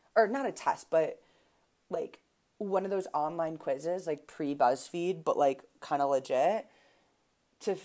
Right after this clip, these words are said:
to put you and to try to help. Like, I know it was meant to help me help myself figure it out, but it was also, like, it was also, like, I was outsourcing the decision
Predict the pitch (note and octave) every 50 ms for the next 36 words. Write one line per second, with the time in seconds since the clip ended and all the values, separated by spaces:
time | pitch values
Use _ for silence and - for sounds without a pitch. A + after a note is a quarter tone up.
0 | - _ - - - - G3 F3+ E3+ D#3+ - - - - G3 E3+ - F#3 F#3+ F#3+
1 | F#3+ F#3+ F3+ - E3 D#3+ D3+ - E3+ - - - D#3 D3+ C#3+ D3 - - - C3
2 | - - F#3 F3+ E3 F3 F3+ F3+ F3 E3 F3+ G3 B3+ B3+ B3 F#3 F3+ D#3+ D#3 D#3
3 | D#3 - - - - D#3 C#3+ C#3+ - - - E3 E3 E3 D#3+ D#3 D3+ D3+ D3 -
4 | _ _ _ _ _ _ _ _ _ _ _ _ - - G3 F3+ E3+ E3+ F3+ F3
5 | F3 F#3 E3 D#3+ - - F3 D#3+ E3 D#3+ D3+ - - C3 D3+ F#3 - F#3+ F3+ E3
6 | - - - D#3+ D#3+ E3+ - - C4+ C#4 B3+ A#3 - - _ _ _ - F#3+ F#3+
7 | F#3 - - - F3 F3+ F3 - C4+ C#4 A3+ A#3+ A#3 A3 A3+ - - - D3+ D#3
8 | E3 - - G#3 G#3 A3 G#3 - - C4 C4 C4+ C4+ C4 B3+ - _ _ _ _
9 | _ _ _ _ _ _ _ _ _ _ _ _ _ - - G3 F#3 D#3 F3 E3+
10 | - - E3+ E3 D#3 E3+ G#3 A3 A#3+ A#3+ A#3+ A#3 A3+